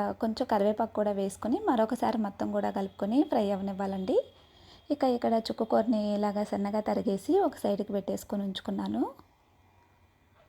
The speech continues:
ఇక ఇక్కడ మనకి ఆనియన్ ముక్కలు కూడా ఫ్రై అయిపోయాయండి. ఫ్రై అయిపోయిన ఈ ఆనియన్ ముక్కల్లోకి సన్నగా కట్ చేసి పెట్టుకున్న ఈ చుక్కకూర ఆకు వేసుకోవాలి. వేసుకొని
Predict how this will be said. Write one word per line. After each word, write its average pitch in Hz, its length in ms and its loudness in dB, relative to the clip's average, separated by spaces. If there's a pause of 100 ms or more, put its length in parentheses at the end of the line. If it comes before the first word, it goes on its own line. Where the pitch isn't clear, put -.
(760)
ఇక - 80 2 (140)
ఇక్కడ 254 160 2 (100)
మనకి 233 240 0 (160)
ఆనియన్ 233 280 2
ముక్కలు 220 300 -2
కూడా 226 200 2
ఫ్రై 220 140 0 (100)
అయిపోయాయండి. 196 600 0 (140)
ఫ్రై 254 120 0 (120)
అయిపోయిన 214 320 -2 (400)
ఈ - 20 0 (140)
ఆనియన్ 196 320 -2
ముక్కల్లోకి 190 500 -2 (680)
సన్నగా 240 380 2
కట్ 208 180 -2
చేసి 220 240 0
పెట్టుకున్న 208 340 -2 (180)
ఈ 214 40 -2 (120)
చుక్కకూర 214 380 -2 (100)
ఆకు 196 200 -10
వేసుకోవాలి. 196 640 -4 (2500)
వేసుకొని 247 380 2